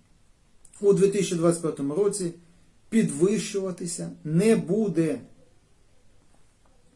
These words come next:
Яка ж причина цього? Гроші на підвищення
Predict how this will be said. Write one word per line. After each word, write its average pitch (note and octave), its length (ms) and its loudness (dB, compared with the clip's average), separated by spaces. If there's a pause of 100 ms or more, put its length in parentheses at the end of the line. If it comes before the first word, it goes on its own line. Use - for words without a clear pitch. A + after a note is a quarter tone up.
(680)
Яка F3 280 4
ж - 120 -2
причина D3 460 -6
цього? - 220 -18 (1040)
Гроші F3+ 600 4
на F#3+ 140 4
підвищення E3+ 1040 -4